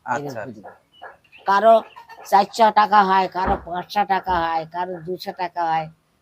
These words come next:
Speaker 1: কারো তিনশো টাকা
Speaker 2: মানে
Speaker 1: হয়।
Speaker 2: তখন ভালো দামও ছিল।
Speaker 1: দামই ছিল মানে।
Speaker 2: তখনকার সময় কি বাংলাদেশের ব্যবসায়ীরাও কি বাগদা কিনতো? না,
Speaker 1: হুম।
Speaker 2: সব আমাদের এখানকার ব্যবসায়ীরা?
Speaker 1: না, বাংলাদেশের আসতো,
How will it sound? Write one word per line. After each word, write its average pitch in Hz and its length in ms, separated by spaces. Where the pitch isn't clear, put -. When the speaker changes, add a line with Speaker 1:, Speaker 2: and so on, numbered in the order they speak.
Speaker 1:
কারো 180 200
তিনশো 180 380
টাকা 180 120
Speaker 2:
মানে 175 160
Speaker 1:
হয়। 170 80
Speaker 2:
তখন 175 280
ভালো 143 280
দামও 151 440
ছিল। 123 220
Speaker 1:
দামই 202 520
ছিল 427 200
মানে। 440 240
Speaker 2:
তখনকার 185 520
সময় 190 380
কি 208 160
বাংলাদেশের 147 680
ব্যবসায়ীরাও 208 680
কি - 160
বাগদা 175 360
কিনতো? 226 380
না, 254 180
Speaker 1:
হুম। 539 80
Speaker 2:
সব 196 260
আমাদের 185 360
এখানকার 190 460
ব্যবসায়ীরা? 127 500
Speaker 1:
না, 240 160
বাংলাদেশের 190 720
আসতো, 220 400